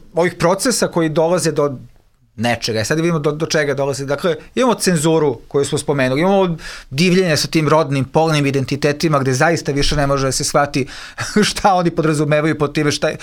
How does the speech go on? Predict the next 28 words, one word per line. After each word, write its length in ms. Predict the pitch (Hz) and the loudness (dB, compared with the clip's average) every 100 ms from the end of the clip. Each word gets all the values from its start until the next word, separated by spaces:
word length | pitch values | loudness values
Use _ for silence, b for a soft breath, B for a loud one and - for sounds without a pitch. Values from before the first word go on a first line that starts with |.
| B | B
ko 140 | - 165 | 0 0
je 60 | |
muško, 360 | 156 160 - 147 | 2 0 0 0
ko 120 | 160 | 2
je, 120 | 147 | 2
ko 120 | 147 151 | 2 2
je 60 | |
žensko. 400 | 143 139 - 131 B B | 2 0 -2 -6 B B
Opet 260 | 190 196 294 | -2 0 0
imamo 240 | 302 311 | 0 0
stvarni 480 | - 175 180 202 180 | -2 0 2 2 0
život. 340 | 151 190 139 165 | 2 0 0 0
Ovi 100 | 175 | 0
čovjek 240 | 190 190 | 0 -2
iz 100 | 156 | -2
Credit 220 | 175 170 | -2 -2
Suisse 240 | 175 165 156 | -2 -2 0
banke 280 | 165 160 - | 0 -2 -2
kaže, 240 | 160 160 | 0 2
„Ne, 180 | 160 160 - B | 0 -2 -6 B
možete 260 | 156 170 180 | -2 0 0
da 40 | |
štampate 420 | - 175 170 165 | 2 0 0 0
novac, 340 | 156 175 170 180 | 2 2 2 2
ali 140 | 165 | 2
ne 120 | 165 | 2
možete 300 | 165 156 156 | 2 0 0
pšenicu 640 | 160 180 170 165 - 151 | 0 2 2 0 0 -2